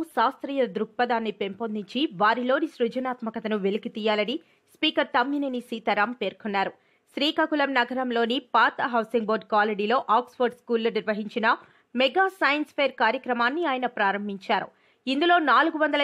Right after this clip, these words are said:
ఎనిమిది మంది విద్యార్థులు రెండు వందల పదమూడు ప్రాజెక్టులను ప్రదర్శించారు. ఈ ప్రాజెక్టులను రూపొందించిన విద్యార్థులతో ముచ్చటించి ఆశీర్వదించారు. వారు చేపట్టిన ప్రాజెక్టుల గురించి విపులీకరించి స్పీకర్తో పాటు పిల్లల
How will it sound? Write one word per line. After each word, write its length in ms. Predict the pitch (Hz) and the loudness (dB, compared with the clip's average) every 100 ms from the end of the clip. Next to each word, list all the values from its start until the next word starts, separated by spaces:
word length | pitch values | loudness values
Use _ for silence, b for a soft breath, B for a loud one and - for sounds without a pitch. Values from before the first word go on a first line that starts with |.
| 262 | 0
ఎనిమిది 320 | 233 262 262 | 0 0 -2
మంది 220 | 254 247 | -2 -2
విద్యార్థులు 600 | 240 214 190 247 269 320 277 | -4 -8 -4 0 0 0 2
రెండు 260 | 233 247 | 0 0
వందల 280 | 294 285 269 | -2 0 2
పదమూడు 440 | 254 226 247 247 | 2 0 0 0
ప్రాజెక్టులను 720 | 247 202 208 226 - 277 233 208 | 0 0 0 -2 -4 -2 0 0
ప్రదర్శించారు. 840 | 240 196 185 233 226 208 220 196 - b b b b | -2 -2 -2 -4 -6 -4 0 0 -2 b b b b
ఈ 120 | 311 | 0
ప్రాజెక్టులను 680 | 381 349 311 311 311 285 277 269 | 2 2 2 0 -2 0 2 2
రూపొందించిన 640 | 240 240 254 254 247 226 | 0 0 0 -2 0 0
విద్యార్థులతో 720 | 175 190 175 269 269 262 254 247 | 0 -6 -2 0 2 0 2 0
ముచ్చటించి 640 | 226 226 233 233 220 247 - 185 | 0 -2 -2 -2 -2 -4 -4 0
ఆశీర్వదించారు. 920 | 214 - 226 196 196 190 220 196 - b b b b | 0 0 -6 -4 -6 -6 -2 -2 -4 b b b b
వారు 300 | 254 294 294 | 4 6 4
చేపట్టిన 580 | - 311 302 330 330 294 | -2 -2 0 -2 0 0
ప్రాజెక్టుల 600 | 294 285 285 311 285 269 | 2 0 0 -4 -2 0
గురించి 440 | 247 254 254 - 277 330 b - | 0 0 -2 -2 -2 -2 b -6
విపులీకరించి 880 | 233 262 359 381 381 349 330 330 359 | -4 0 2 2 2 0 -2 -2 -2
స్పీకర్తో 600 | 381 - 311 320 311 285 | -2 -4 -2 -2 0 0
పాటు 340 | 277 262 262 277 240 b b - | 2 2 2 -2 -4 b b -2
పిల్లల 300 | 285 311 | 2 2